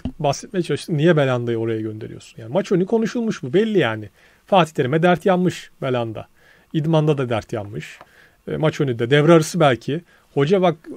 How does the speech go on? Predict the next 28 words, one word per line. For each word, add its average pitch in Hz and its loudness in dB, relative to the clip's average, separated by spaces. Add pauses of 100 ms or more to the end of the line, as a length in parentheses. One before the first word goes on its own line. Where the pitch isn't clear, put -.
biz 170 -4
yapamıyoruz 180 2
işte. - -8
Sağ 151 2
böyle 156 2
geriye 143 0
düştük," - -8
falan 156 0
denmiş 143 0
olabilir 117 -4
devre 110 -4
arası. 139 -8
Bunu 151 -2
iyi 190 0
sezmesi 151 -2
gereken, 151 -2 (640)
e, 135 -4
orada 143 0
kimse, 170 -2
işte - -10
onu 123 -6
röportaja 120 -6
yollayan 120 -4
iletişim 123 -2
ekibi 139 -2
mi 110 -4
Fatih 110 -10
Terim'in? 101 -14